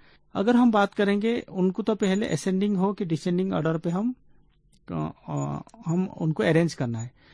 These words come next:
पहले अगर ascending पे order किए नाइन, टेन, टेन, ट्वेल्व, थर्टीन, फोर्टीन, सिक्सटीन, नाइनटीन,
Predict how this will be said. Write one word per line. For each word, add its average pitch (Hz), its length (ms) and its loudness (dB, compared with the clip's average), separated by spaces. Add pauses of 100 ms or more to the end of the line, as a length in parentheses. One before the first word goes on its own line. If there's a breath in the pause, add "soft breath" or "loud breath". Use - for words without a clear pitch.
(160 soft breath)
पहले 226 200 4
अगर 202 300 2
ascending 202 520 2
पे 214 60 2
order 175 260 4
किए 160 280 0
नाइन, 170 360 2
टेन, 170 320 -2
टेन, 185 280 -2
ट्वेल्व, 170 360 0 (100)
थर्टीन, 165 300 -2
फोर्टीन, 165 420 -6
सिक्सटीन, 170 680 -6 (880)
नाइनटीन, 160 680 0